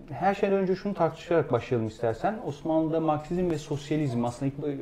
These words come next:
etapta bakıldığında böyle bir, e, oksimoron gibi gö-, kaçıyor. Yani bir çelişkili kavram gibi gözüküyor. Osmanlı İmparatorluğu ile Marksizmi bir araya getirmek, yani Osmanlı İmparatorluğu,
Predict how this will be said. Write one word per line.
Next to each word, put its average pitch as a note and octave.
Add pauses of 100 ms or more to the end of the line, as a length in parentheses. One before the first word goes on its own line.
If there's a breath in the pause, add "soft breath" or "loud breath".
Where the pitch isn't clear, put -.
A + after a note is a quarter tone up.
(140)
etapta C3
bakıldığında C3
böyle C#3+
bir, D3 (500 loud breath)
e, A#2 (240)
oksimoron E3+
gibi A#2+ (240)
gö-, A#2 (280)
kaçıyor. C#3
Yani A2
bir G#2+
çelişkili C3 (180)
kavram A#2+
gibi G2
gözüküyor. A#2
Osmanlı B2
İmparatorluğu A2
ile A#2+
Marksizmi A2+
bir A2
araya G#2+
getirmek, G#2+
yani G#2+
Osmanlı G#2+
İmparatorluğu, G#2+